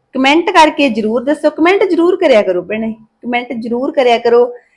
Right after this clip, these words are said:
ਤੇ ਜਿੰਨੇ ਜਾਣੇ ਵੀ ਇਸ ਬਲੌਗ ਨੂੰ ਦੇਖੋਗੇ, ਸਾਡਾ ਚੈਨਲ ਜ਼ਰੂਰ ਸਬਸਕ੍ਰਾਈਬ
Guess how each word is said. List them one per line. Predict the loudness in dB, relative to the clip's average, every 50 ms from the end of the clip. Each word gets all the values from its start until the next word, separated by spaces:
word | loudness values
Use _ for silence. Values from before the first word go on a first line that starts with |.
| _ _ -2
ਤੇ | 0 0
ਜਿੰਨੇ | 2 2 4 4 6 4 4 4
ਜਾਣੇ | 4 4 4 4 2 0 -2
ਵੀ | -4 -2 0
ਇਸ | 0 -2 -2 -2
ਬਲੌਗ | -2 2 6 6 6 6 4
ਨੂੰ | 0 -4 -4 -2
ਦੇਖੋਗੇ, | -2 -2 -2 -4 -8 -8 -6 -2 -2 -4 -4
ਸਾਡਾ | -2 -2 -2 0 0 0
ਚੈਨਲ | 0 0 -8 -6 -4 -4 -4 -6
ਜ਼ਰੂਰ | -6 -8 -8 -6 -4 -2 -2 -4
ਸਬਸਕ੍ਰਾਈਬ | -2 -2 -2 -2 -2 -4 -12 -2 0 2 2 2